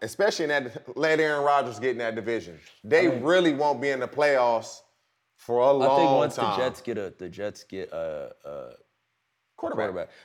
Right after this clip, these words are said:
Speaker 2: But the thing about the Patriots, they used to be a spread ball control team, and they used their short passing game as the running game. And
Speaker 1: But
Speaker 2: now
Speaker 1: you
Speaker 2: they
Speaker 1: gotta
Speaker 2: lined
Speaker 1: have a,
Speaker 2: up.
Speaker 1: you, you must have a quarterback.
Speaker 2: Bro, they line up in I-back.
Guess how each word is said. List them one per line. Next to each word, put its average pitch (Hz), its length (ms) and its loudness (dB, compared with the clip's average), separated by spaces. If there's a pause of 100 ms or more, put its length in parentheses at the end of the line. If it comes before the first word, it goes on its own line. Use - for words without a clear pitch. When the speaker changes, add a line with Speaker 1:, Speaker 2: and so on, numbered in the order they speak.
Speaker 2:
But 135 140 -4
the 123 60 -8
thing 180 260 -4
about 175 160 0
the 101 60 -10
Patriots, 143 360 -6
they 143 80 -4
used 175 100 -8
to 185 80 -12
be 165 60 -2
a - 100 -2
spread 135 480 -6
ball 117 180 -4
control 110 360 -8
team, 120 340 -8
and 101 80 -8
they 101 60 -8
used 110 280 -6
their 98 120 -10
short 117 360 -10
passing 110 360 -8
game 95 280 -12
as 85 160 -14
the - 60 -20
running 104 300 -8
game. 92 140 -8
And 87 100 -12
Speaker 1:
But 143 100 0
Speaker 2:
now 135 60 -2
Speaker 1:
you 156 80 2
Speaker 2:
they - 60 6
Speaker 1:
gotta - 100 4
Speaker 2:
lined 139 220 4
Speaker 1:
have 139 100 4
a, - 80 -14
Speaker 2:
up. 156 60 -10
Speaker 1:
you, 170 280 -6
you 202 320 -6
must 180 440 -4
have 196 200 -8
a 180 120 0
quarterback. 175 1080 -2
Speaker 2:
Bro, 147 120 -2
they 147 120 0
line 156 260 4
up 156 140 2
in 127 140 -6
I-back. 143 560 -12